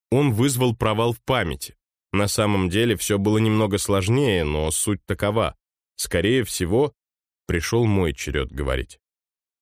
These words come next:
"Возможно, ее убил Марк", неохотно признал я. "Когда действие И С H, того препарата, кончилось, и я очнулся, он сразу мне позвонил.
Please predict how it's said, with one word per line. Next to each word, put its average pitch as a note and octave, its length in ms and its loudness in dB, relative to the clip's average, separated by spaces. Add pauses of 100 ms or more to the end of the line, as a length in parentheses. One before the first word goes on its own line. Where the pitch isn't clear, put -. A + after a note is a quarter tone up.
(300)
"Возможно, F#2+ 720 0
ее E2+ 360 0
убил A#2+ 360 0
Марк", A2 420 0
неохотно D#2+ 540 -2
признал D#2+ 480 -2
я. C#2+ 280 -6 (800)
"Когда G#2 600 0
действие F#2 720 -2
И G2 320 0
С - 180 -4
H, F2+ 400 -2 (440)
того A2+ 260 2
препарата, F2+ 720 -2 (360)
кончилось, A2+ 680 -2
и E2 220 -2
я F#2+ 220 2
очнулся, B2+ 720 -2 (640)
он A#2+ 200 2
сразу A2+ 460 0
мне A#2 200 2
позвонил. G#2 640 -2